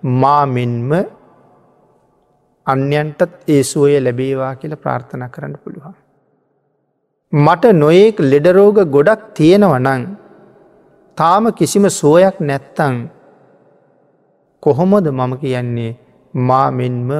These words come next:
ඔබත් සුවපත් වේවා" කියලා? අහගෙන ඉන්න කෙනා නැත්තම් අපි අරමුණු කරන කෙනා අපෙන් ඇහුවොත් "ඔබට තියෙන සුවය මට කියන්න" කියලා. "ඔබ වගේම මටත් සුවපත් වෙන්න" කියලා ඔබ කියන්නේ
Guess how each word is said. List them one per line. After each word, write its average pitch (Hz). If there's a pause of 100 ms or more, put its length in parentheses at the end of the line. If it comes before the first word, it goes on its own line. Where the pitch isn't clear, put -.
ඔබත් 127
සුවපත් 123
වේවා" 120
කියලා? - (1600)
අහගෙන 220
ඉන්න 170
කෙනා 143
නැත්තම් 151
අපි 139
අරමුණු 170
කරන 175
කෙනා 156
අපෙන් 143
ඇහුවොත් 135 (840)
"ඔබට 185
තියෙන 214
සුවය 220
මට 139
කියන්න" 113
කියලා. -
"ඔබ 139
වගේම 143
මටත් 123
සුවපත් 135
වෙන්න" 143
කියලා 143
ඔබ 131
කියන්නේ 131